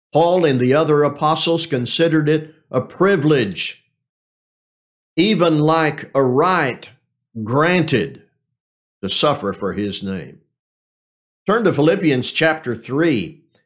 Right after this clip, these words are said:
and find verses eight through eleven. Philippians chapter three,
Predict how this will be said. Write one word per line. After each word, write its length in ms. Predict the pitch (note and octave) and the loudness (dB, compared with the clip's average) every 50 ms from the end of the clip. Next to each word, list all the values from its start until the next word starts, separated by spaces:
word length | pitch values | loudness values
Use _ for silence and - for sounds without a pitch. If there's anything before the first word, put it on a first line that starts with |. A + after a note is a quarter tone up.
| _ _ _ | _ _ _
and 200 | - G#2+ A2 A2 | -10 -8 -6 -2
find 300 | - D3 D3 D3+ D#3 C#3+ | 0 0 2 2 2 0
verses 580 | G#2+ B2 C#3 C#3 C#3 - B2 A2+ G#2 - - - | 0 0 0 0 0 -2 -4 -4 -4 -6 -6 -2
eight 440 | D3 D3+ D#3 E3 D#3+ D#3+ - - - | 0 0 0 0 -2 -4 -10 -18 -20
through 580 | - - - C#3 D3+ D#3 D3+ D3 D3+ C#3+ D3 - A2+ | -18 -10 -6 -2 0 2 2 2 0 -2 -4 -6 -6
eleven. 760 | A#2 A2 A2 G#2+ A2 B2+ C3+ B2+ G2 G2 E2+ D2 C#2 D#2 _ _ _ _ _ _ _ _ _ _ _ _ | -4 -2 -2 0 0 2 2 0 0 -4 -8 -10 -14 -20 _ _ _ _ _ _ _ _ _ _ _ _
Philippians 680 | - C#3 D3+ F#3 G3+ G3+ G3+ G3+ G3 G3 G3 - - - | -2 0 2 2 2 0 0 0 0 0 0 -2 -4 -4
chapter 560 | - - D#3+ D#3+ D#3+ D#3+ - - D#3 D#3 D3+ | -4 -2 -2 -2 -2 -2 -4 -4 -4 -2 -2
three, 840 | D3+ D#3 - - C#3 C3 C3+ C#3+ D3 C#3 A#2+ G2 E2+ D2+ D#2 - | -4 -8 -12 -10 -6 -4 -2 0 0 0 -2 -4 -6 -8 -14 -20